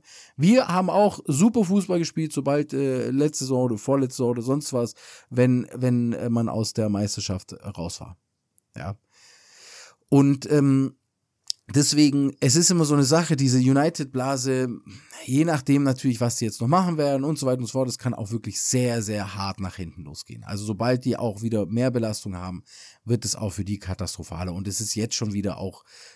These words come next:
so komische Sachen, was, was da, äh, gelabert wird und gemacht wird. Aber es geht ja überhaupt nicht um United. Ich will nur so ein bisschen das Ganze im Kontext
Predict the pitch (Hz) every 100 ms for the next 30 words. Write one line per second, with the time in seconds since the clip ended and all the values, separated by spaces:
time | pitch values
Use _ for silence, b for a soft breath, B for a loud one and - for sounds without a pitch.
0 | - - - 104 120 98 98 95 104 -
1 | 101 95 98 95 92 95 95 90 67 82
2 | 101 90 98 101 - 95 95 92 95 -
3 | 76 120 123 B B 135 110 135 120 117
4 | 104 107 98 104 104 117 131 110 104 131
5 | 135 123 131 120 120 127 131 110 - 123
6 | 123 117 107 120 135 135 120 - -